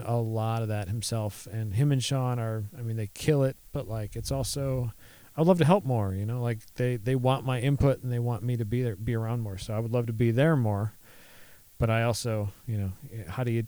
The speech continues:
how do you do more of both? You can't do more of both. Something's gotta give. So right now I'm, I'm pretty maxed out. I would like to be about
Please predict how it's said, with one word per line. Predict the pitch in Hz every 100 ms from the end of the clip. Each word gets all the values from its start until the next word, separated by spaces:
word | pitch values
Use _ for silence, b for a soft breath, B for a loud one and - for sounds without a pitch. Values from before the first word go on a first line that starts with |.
| -
how | 139
do |
you | 127
do | 117 127 120
more | 117 120 123 113
of | 90
both? | - 123 98
You | 95
can't | - 107 104
do | 104
more | 98 98
of | 90
both. | 95 85
Something's | - 120 104
gotta | - 92
give. | - - 101
So | - 95 -
right | 131
now | 147 170
I'm, | 165 -
I'm | 147
pretty | - 208
maxed | 156 139 135 - 156
out. | 123 107
I |
would | 123
like | 147 -
to | 165
be | 147 127 - B B B
about | 120 127 123